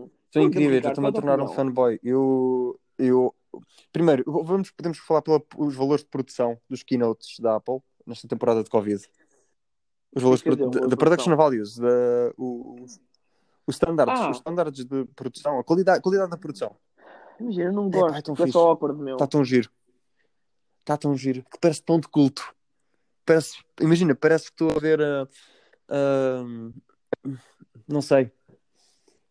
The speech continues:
Speaker 1: tipo um programa que, de brainwashing, assim, com as cores, com os movimentos de transições ali.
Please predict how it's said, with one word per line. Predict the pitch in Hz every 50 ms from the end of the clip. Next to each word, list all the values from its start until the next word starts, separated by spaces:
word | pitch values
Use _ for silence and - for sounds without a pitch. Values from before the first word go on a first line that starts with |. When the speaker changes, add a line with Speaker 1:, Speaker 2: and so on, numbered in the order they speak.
| _ _
Speaker 1:
tipo | - 143 - 175
um | 160
programa | 143 - 165 160 151 160 170 175 175 175 170 160
que, | - 165
de | 165 139 143 139
brainwashing, | 131 151 170 170 165 160 156 160 156 151 147 - - 170 185 202 196 _ _ _ _ _ _ _ _ _ _ _
assim, | - - 175 147
com | - 170
as | 165 151 -
cores, | - - - 160 175 170 156 -
com | - -
os | 147
movimentos | 156 151 151 156 160 160 -
de | -
transições | - 160 156 147 143 139 131 - 156 160 156 135
ali. | 147 143 147 151